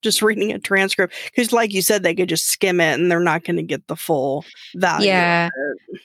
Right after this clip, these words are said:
Speaker 2: I think so. And we, for us, what we do,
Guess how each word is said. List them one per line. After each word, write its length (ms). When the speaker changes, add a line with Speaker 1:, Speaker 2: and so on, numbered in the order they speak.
Speaker 2:
I 80
think 380
so. 280
And 260
we, 180
for 280
us, 360
what 160
we 180
do, 400